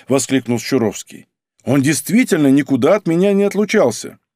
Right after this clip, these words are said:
«Сюда ведь пройти постороннему человеку невозможно?» спросил Пронин.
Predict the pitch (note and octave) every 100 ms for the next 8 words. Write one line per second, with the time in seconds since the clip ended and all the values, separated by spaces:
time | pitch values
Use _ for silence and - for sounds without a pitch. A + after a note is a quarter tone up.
0 | _ _ _ _ _ _ _ _ - C#3
1 | E3 G#3+ G3 - - F#3+ F#3+ G#3 G3 F#3
2 | - G3 F3+ F3 E3 E3+ F3+ F3+ F#3 F3+
3 | F#3 F3 F3 A#2+ F2+ E2+ D#2 _ _ -
4 | C3 A#2+ A2 F#2+ D#2+ C#2 -